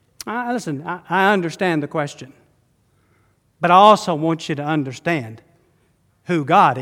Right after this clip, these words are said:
is, right? I mean, our God is the, the God who can speak and the whole world comes into being.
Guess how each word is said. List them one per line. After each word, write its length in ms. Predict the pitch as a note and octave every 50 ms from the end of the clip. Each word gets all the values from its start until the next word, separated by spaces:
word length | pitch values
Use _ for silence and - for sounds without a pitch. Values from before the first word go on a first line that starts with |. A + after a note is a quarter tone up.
| A#2 B2+
is, 280 | - - - - - - _ _ _ _ _ _ _ -
right? 320 | C3+ C3+ D3+ D#3+ E3 D#3+ - - - - - _ _ _ _ _ _ _ _ _ _ _ _ _ _ _ _ -
I 120 | - F#3+
mean, 180 | F#3 F3+ E3+ F3
our 260 | D3+ D3+ G3 B3+ C#4+
God 300 | G3+ F#3 F3 F3 F3 F3
is 140 | E3+ D3 C#3+
the, 280 | D#3+ D#3 D3+ D#3 G3+ -
the 100 | - D3+
God 440 | D3 C3 D#3+ D#3 D#3 E3+ G3 A3 F3+ - - - _ _ _ _ _ _ _ _
who 200 | _ - G#3+ A3+
can 200 | G#3+ - G3+ F#3
speak 480 | E3+ - - - - C#4 C4 A#3 F#3+ -
and 120 | G#3+ F3
the 100 | E3 F#3
whole 180 | D#3+ G3 G#3+ G3+
world 380 | F#3 G3+ A#3 C4+ A3+ E3+ C3+ -
comes 260 | D3 D#3 C#3 B2+ C3+
into 180 | C#3 B2+ C3
being. 320 | B2+ C#3+ C3+ A2+ G#2 A#2